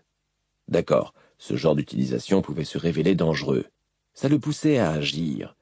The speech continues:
à se montrer plus impulsif. Il ignorait au juste s'il appréciait l'effet qu'elle lui faisait quand il l'utilisait en dehors du combat. Moash haussa un sourcil. « Vous devez être au moins aussi fatigué que moi, Cal. » «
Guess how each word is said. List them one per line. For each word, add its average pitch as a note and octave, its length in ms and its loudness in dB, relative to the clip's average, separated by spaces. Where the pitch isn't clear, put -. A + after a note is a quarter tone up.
à - 100 -2
se - 140 0
montrer F#2+ 300 2
plus D#2+ 240 -4
impulsif. - 720 -4
Il G2 120 4
ignorait C3+ 440 4
au G2 40 4
juste F2+ 360 0
s'il E2+ 200 -2
appréciait F2+ 480 0
l'effet G2 440 2
qu'elle - 160 -4
lui D2 160 0
faisait D#2 480 -2
quand D#2+ 220 -2
il D#2 100 0
l'utilisait D#2+ 540 0
en D2 100 0
dehors E2+ 320 2
du - 100 -10
combat. - 460 -6
Moash E3 520 4
haussa B2 320 2
un A2+ 80 4
sourcil. « - 600 -6
Vous A#2+ 160 2
devez C#3+ 300 4
être E3 280 4
au C#3 80 4
moins D#3+ 260 6
aussi E3 340 4
fatigué D#3 440 2
que - 100 -2
moi, G#3 280 6
Cal. » « G2 460 2